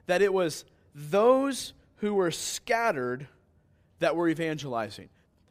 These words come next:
Those who were scattered were moving the mission forward, moving the mission outward. Who were those who were scattered? It's interesting because back at the beginning,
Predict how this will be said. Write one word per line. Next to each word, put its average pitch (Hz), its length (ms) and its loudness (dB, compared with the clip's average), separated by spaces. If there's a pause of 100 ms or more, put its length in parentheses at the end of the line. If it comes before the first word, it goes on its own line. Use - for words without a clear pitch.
(160)
Those 247 480 4
who 240 120 -2
were 202 120 2
scattered 151 720 -2 (260)
were 170 160 -4
moving 220 640 -2
the 196 100 -2
mission 180 720 -6 (380)
forward, 147 680 0
moving 196 400 0
the 214 80 -4
mission 185 500 -8 (640)
outward. 123 540 0 (560)
Who 240 140 0
were 262 180 0
those 214 460 2
who 208 100 -4
were 185 80 -2
scattered? 160 540 -2 (920)
It's - 140 -6
interesting 247 360 -4
because 170 360 -4 (580)
back 190 240 2
at 185 60 -10
the 175 80 -8
beginning, 175 720 0